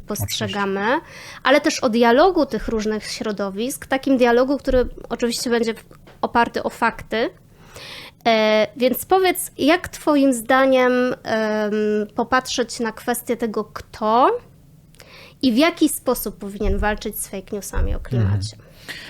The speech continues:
Speaker 1: No, fajnie by było, gdyby cała dyskusja na temat klimatu zaczynała się od edukacji, od szkoły
Speaker 2: Mhm.
Speaker 1: podstawowej. Bo to tam się uczymy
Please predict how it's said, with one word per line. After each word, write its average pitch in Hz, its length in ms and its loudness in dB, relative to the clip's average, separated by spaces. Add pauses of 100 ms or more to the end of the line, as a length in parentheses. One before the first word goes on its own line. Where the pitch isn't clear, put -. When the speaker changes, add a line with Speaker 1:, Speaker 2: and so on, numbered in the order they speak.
(960)
Speaker 1:
No, 185 360 6
fajnie 196 360 6
by 151 120 6
było, 139 540 6 (220)
gdyby 139 640 4
cała 139 640 4 (720)
dyskusja 147 600 0
na 120 80 2
temat 113 280 2
klimatu 139 400 0
zaczynała 131 400 2
się 117 320 0
od - 320 -4 (320)
edukacji, 139 600 2 (200)
od 170 180 -2
szkoły 135 260 2
Speaker 2:
Mhm. 110 180 2
Speaker 1:
podstawowej. 107 720 -2 (480)
Bo 120 480 4
to 143 100 2
tam 175 240 4
się 143 140 0
uczymy 120 680 2